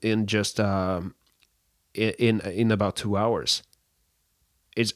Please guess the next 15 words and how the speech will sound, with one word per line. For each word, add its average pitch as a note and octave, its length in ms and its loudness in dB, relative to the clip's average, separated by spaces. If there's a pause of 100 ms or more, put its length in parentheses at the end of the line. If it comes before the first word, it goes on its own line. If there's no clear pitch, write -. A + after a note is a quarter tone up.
absolutely A2+ 560 2
insane. F#2+ 440 0 (640)
And, A2 400 4
um, G#2 540 4 (1080)
and, G#2+ 420 2
uh, G2+ 800 4
it's - 280 0
one B2 240 4
of A2+ 80 2
the A2 600 6
most A2 640 4
complicated, G#2 800 2 (260)
um, G2 420 0 (1600)
most C3 400 4
com-, C3 300 2